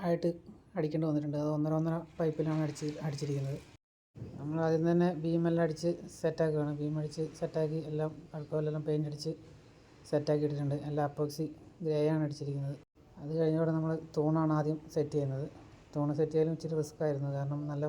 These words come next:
ഉയരം ഉള്ളതുകൊണ്ട് ഏഴ് മീറ്റർ ഓളം ഹൈറ്റ് ഉണ്ടായിരുന്നു തൂണിന്. അപ്പം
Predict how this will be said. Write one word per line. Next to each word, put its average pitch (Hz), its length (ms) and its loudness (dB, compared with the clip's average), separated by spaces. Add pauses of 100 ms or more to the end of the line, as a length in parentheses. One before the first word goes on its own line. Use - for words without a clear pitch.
(120)
ഉയരം 151 320 2
ഉള്ളതുകൊണ്ട് 156 300 0 (760)
ഏഴ് 151 180 6
മീറ്റർ 156 200 2 (460)
ഓളം 160 240 0
ഹൈറ്റ് 147 260 2
ഉണ്ടായിരുന്നു 135 360 0
തൂണിന്. 135 260 -4 (300)
അപ്പം 143 200 -2